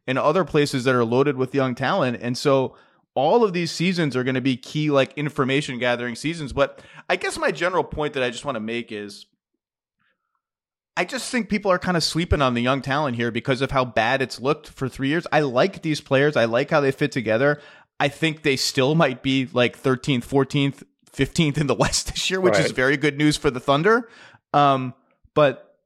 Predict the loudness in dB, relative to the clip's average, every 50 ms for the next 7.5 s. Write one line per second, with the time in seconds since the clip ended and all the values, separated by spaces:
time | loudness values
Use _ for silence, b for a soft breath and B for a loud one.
0 | _ _ 0 0 0 0 2 0 2 2 2 2 2 0 0 0 0 2 2 2
1 | 2 4 2 2 2 0 -2 -2 -2 0 0 0 0 0 -2 -2 -2 -2 -4 -2
2 | 2 2 2 2 0 -4 -6 -6 -6 _ -2 0 2 2 2 0 0 0 0 0
3 | 0 -2 -2 -2 -2 0 0 -2 -4 -8 _ _ -8 -6 -4 0 2 2 0 0
4 | -4 -10 _ _ _ -6 -4 0 0 0 -2 -2 -6 -4 -4 -4 -2 -2 -2 -2
5 | 0 0 0 0 0 -4 -8 -4 -2 0 0 0 0 -2 -2 0 0 0 0 2
6 | 0 0 0 0 -2 0 0 0 0 0 -4 -6 -6 -4 -4 -4 -6 -8 -8 -10
7 | -10 -6 -4 -4 -4 -4 -6 -8 -12 -12